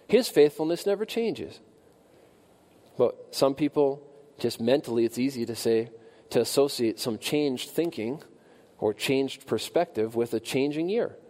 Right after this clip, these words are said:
Okay, here you have it. It's the first day of twenty twenty-three.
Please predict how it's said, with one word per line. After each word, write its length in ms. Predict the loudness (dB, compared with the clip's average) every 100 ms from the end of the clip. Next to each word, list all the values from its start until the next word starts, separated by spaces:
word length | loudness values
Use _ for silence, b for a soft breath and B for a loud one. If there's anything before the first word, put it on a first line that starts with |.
| -6
Okay, 280 | 0 0 0
here 160 | 0
you 120 | 0
have 220 | 2 0 -2
it. 160 | -12 B B B
It's 140 | -4 0
the 100 | 0
first 480 | 6 8 8 2 4
day 400 | 6 6 2 -4 b b b b b b _
of 160 | 2 2
twenty 480 | 2 4 4 0 -4
twenty-three. 680 | 0 2 0 -2 -6 -8